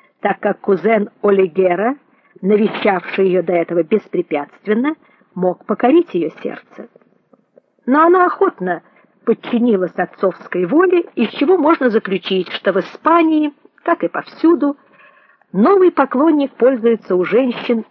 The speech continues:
значительным преимуществом. При первом же свидании с Фелисией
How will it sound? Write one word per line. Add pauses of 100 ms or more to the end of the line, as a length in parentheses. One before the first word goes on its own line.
значительным
преимуществом. (2000)
При
первом
же
свидании
с
Фелисией